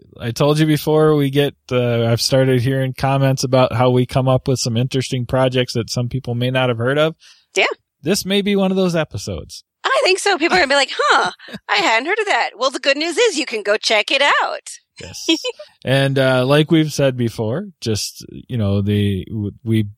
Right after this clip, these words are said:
Speaker 1: we built a playful competition around the fact that we really do just want to highlight a bunch of projects that you might not have heard of before.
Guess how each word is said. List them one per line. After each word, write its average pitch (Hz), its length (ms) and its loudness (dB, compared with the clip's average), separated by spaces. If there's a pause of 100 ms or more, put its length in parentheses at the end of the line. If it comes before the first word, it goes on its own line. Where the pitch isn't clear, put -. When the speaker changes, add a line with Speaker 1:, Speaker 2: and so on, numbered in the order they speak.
(140)
Speaker 1:
we 127 140 4
built 139 420 2
a 123 200 2
playful 160 500 2
competition 151 680 0
around 127 420 2
the 117 60 0
fact 120 360 0
that 117 100 2
we 110 140 2
really 113 340 4
do 107 260 2
just 98 280 0
want 98 300 0
to 98 200 0
highlight 90 600 -2
a 92 140 0
bunch 92 260 0
of 92 100 -4
projects 101 460 0
that 139 160 0
you 185 100 2
might 196 220 2
not 226 180 2
have 135 80 0
heard 101 220 2
of 87 120 0
before. 67 460 -8